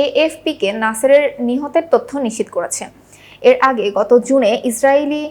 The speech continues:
হামলায় তালেব আবদুল্লাহ নামে হিজবুল্লাহর আরেক শীর্ষ কর্মকর্তা নিহত হয়েছে বলে এই সূত্র জানায়। গত জানুয়ারিতে ইসরায়েলি হামলায় উইমাস আল তাওইল নামে গোষ্ঠীটির আরেক শীর্ষ কর্মকর্তা ইসরায়েলি হামলায় নিহত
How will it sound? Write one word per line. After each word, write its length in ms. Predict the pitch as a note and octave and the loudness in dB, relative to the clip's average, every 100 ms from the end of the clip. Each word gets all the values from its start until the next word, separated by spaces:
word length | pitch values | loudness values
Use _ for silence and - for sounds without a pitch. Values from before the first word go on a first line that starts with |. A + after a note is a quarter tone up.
| - - - | -14 -20 -6
হামলায় 380 | C#4 B3 F3 - - | -2 0 2 0 4
তালেব 300 | A#3+ B3 C#4+ C#4 B3 | 6 6 4 4 0
আবদুল্লাহ 380 | B3 C#4+ D4+ D#4+ A#3 | 2 -2 -2 0 0
নামে 180 | G3+ G3+ A3+ | 0 -4 -4
হিজবুল্লাহর 520 | A#3 A#3 C4 C4 C4 - | -6 -4 2 4 4 4
আরেক 180 | B3 C#4 - | 2 0 -2
শীর্ষ 200 | D4 - D4+ | -6 -2 4
কর্মকর্তা 440 | G#3+ G3 F#3 G3+ C4 A3+ | 4 4 -2 0 0 0
নিহত 200 | G#3 G#3+ A3 | -4 -6 -6
হয়েছে 260 | A3 A3+ A3 | -6 -4 -4
বলে 160 | G#3+ D4 C4+ | 2 2 4
এই 60 | A3+ A3+ | 2 0
সূত্র 180 | G#3+ G#3+ G3+ | -4 -4 -4
জানায়। 260 | - - _ _ - - A3 | -8 -12 _ _ -20 -2 2
গত 120 | A3 A#3 B3 | 4 2 2
জানুয়ারিতে 480 | A#3+ C4 D4+ D4+ D4 A#3 | 2 2 0 2 2 2
ইসরায়েলি 420 | G#3+ B3+ B3 B3+ A#3+ | -2 0 0 0 -4
হামলায় 340 | A3 F#3 F#3+ - - _ _ | -6 -2 0 0 -6 _ _
উইমাস 440 | C4+ D#4 D#4+ E4+ E4 - A3+ | 2 2 2 -2 -4 4 6
আল 120 | A3 A#3 B3 - C4+ | 6 2 -4 0 4
তাওইল 640 | C4+ D4 - - A#3 G3 F#3+ - - A3+ | 6 4 0 -2 0 0 -2 -10 -2 0
নামে 220 | G#3 G#3+ G#3 | 2 -2 0
গোষ্ঠীটির 420 | A3 - C#4+ D4+ - A#3+ | 0 0 -2 -2 2 4
আরেক 180 | C4 C4 - | 4 0 -2
শীর্ষ 220 | D4 - E4+ | -2 0 2
কর্মকর্তা 480 | C4 G3+ F3 - - - | 2 2 -2 0 0 0
ইসরায়েলি 340 | G#3+ A#3 A#3 B3 | -4 -4 -2 -2
হামলায় 300 | A3+ F#3 A3+ B3+ | -2 0 0 0
নিহত 200 | G#3+ | -4